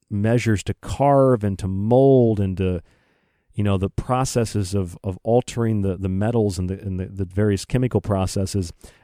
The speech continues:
and, and the intricate designs and paintings. And you can see on the chest of this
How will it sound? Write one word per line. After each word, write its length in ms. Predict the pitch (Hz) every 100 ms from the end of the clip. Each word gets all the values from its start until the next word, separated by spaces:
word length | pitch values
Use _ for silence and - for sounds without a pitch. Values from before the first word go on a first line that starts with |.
| -
and, 160 | 107 110
and 200 | 107 104
the 60 |
intricate 500 | 127 135 - 113 110
designs 640 | 98 87 101 120 120 113 92
and 160 | 95
paintings. 800 | - 120 143 135 110 98 90 - _ _ _ _
And 140 | - 123
you 60 |
can 120 | 113 117
see 320 | - 147 143
on 260 | 113 120 117
the 80 | 104
chest 440 | - 127 131 -
of 140 | 101
this 400 | 92 101 - -